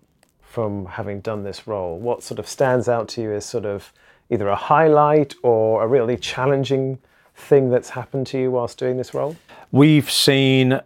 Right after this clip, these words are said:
Speaker 2: a number of people come in who have, I've dealt with people who've had serious mental health issues,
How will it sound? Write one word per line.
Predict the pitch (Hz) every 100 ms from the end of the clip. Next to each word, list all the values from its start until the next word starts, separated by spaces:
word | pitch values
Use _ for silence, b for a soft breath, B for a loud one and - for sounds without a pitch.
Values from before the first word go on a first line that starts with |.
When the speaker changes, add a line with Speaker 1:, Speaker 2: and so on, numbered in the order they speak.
| _ -
Speaker 2:
a |
number | 113 147 139 131
of | -
people | 123 110 110
come | - 107 104
in | 104 104
who | 98 - 104 101 104
have, | - 104 98 95 90 - - -
I've | 107 98 -
dealt | 120 120 110
with | -
people | - 104 101
who've | 90 95
had | - 95 87 _ _ -
serious | - 120 104 98 -
mental | 98 92 107 98 90 -
health | - 104 -
issues, | 98 - 120 151